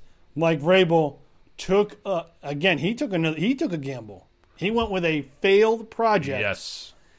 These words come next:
Speaker 1: and
Speaker 2: Over
Speaker 1: said,
Speaker 2: a former top pick.
Speaker 1: "You're gonna be my quarterback."
Speaker 2: Yeah.
Speaker 1: And
Speaker 2: Over
Speaker 1: fed, and fed the ball to that beast in the backfield.
Speaker 2: Over what a lot of people thought was the
Speaker 1: Right.
Speaker 2: face of the franchise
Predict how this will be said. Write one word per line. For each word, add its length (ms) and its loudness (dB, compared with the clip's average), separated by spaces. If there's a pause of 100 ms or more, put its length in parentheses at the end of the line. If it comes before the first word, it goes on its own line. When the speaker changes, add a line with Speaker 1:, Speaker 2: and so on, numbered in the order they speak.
(180)
Speaker 1:
and 140 0
Speaker 2:
Over 80 4
Speaker 1:
said, 180 6
Speaker 2:
a 80 2
former 540 0
top 280 0
pick. 320 -4 (100)
Speaker 1:
"You're 400 4
gonna 240 2
be 180 0
my 180 -2
quarterback." 440 0
Speaker 2:
Yeah. 180 -2 (540)
Speaker 1:
And 140 -6
Speaker 2:
Over 380 4
Speaker 1:
fed, 40 -14 (280)
and 220 -12
fed 240 2
the 60 2
ball 280 6
to 60 4
that 220 -2
beast 300 -2
in 60 -4
the 80 -4
backfield. 580 -6
Speaker 2:
Over 220 2
what 160 0
a 40 -4
lot 220 2
of 80 -2
people 240 -4
thought 320 -2
was 140 -8
the 80 -6
Speaker 1:
Right. 80 -8
Speaker 2:
face 200 -2
of 60 -8
the 60 -6
franchise 840 -6